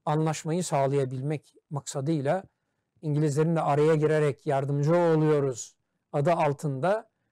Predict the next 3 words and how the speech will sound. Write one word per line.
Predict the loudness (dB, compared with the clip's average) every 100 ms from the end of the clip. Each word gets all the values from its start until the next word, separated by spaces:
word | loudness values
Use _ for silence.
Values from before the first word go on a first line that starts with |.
| _
meşhur | -6 -4 2 4 4 0 -10 _ _ _ -2
politikalarının | 0 2 0 0 0 0 -2 -4 -2
bir | 0 0 -2